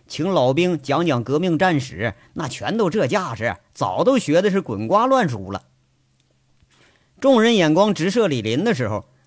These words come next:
李林默默的点头，他默认了。那段一生中最热血的时光，他怎么可能忘记呀？自己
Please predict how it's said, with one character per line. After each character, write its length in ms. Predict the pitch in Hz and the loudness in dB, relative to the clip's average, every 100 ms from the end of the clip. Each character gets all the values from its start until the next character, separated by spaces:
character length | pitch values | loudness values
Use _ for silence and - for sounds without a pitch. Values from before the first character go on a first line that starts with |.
| _ | _
李 160 | 123 | -6
林 180 | 110 127 | -4 -2
默 180 | 147 139 | -2 -2
默 160 | 131 120 | -2 -4
的 100 | 104 | -6
点 240 | 98 85 | -8 -10
头， 180 | 110 104 - _ _ | -12 -16 -18 _ _
他 100 | - | -6
默 220 | 127 135 | -4 -4
认 160 | 107 110 | -6 -8
了。 180 | 78 - _ _ _ _ _ | -12 -20 _ _ _ _ _
那 240 | 240 233 | 4 4
段 260 | 190 202 190 | 4 4 2
一 160 | 214 170 | 0 -2
生 300 | 185 180 170 | -2 -2 0
中 200 | 165 165 | 0 -2
最 300 | 254 226 156 | -4 -2 0
热 240 | 185 143 | 0 -2
血 220 | 135 135 | -2 -4
的 80 | 110 | -6
时 200 | - 113 | -6 -6
光， 220 | 120 120 - | -4 -6 -8
他 120 | - | -12
怎 180 | 185 - | -8 -6
么 140 | 117 208 | -6 -6
可 240 | - 90 | -8 -10
能 200 | 90 117 | -8 -6
忘 220 | 185 147 | -4 -4
记 160 | 113 95 | -6 -10
呀？ 140 | 85 - _ _ _ _ _ _ | -12 -18 _ _ _ _ _ _
自 220 | 285 302 | -2 0
己 320 | 147 113 123 | 0 -4 -6